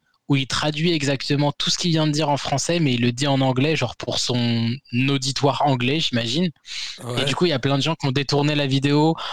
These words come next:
Speaker 1: en, en se, en se passant pour Franck Leboeuf et en faisant la vidéo en arabe,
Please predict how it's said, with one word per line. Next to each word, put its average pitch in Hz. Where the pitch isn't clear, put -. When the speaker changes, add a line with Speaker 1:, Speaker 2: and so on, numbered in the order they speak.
Speaker 1:
en, 123
en 127
se, 123
en 127
se 123
passant 131
pour 135
Franck 135
Leboeuf 135
et 127
en 120
faisant 131
la 127
vidéo 131
en 131
arabe, 127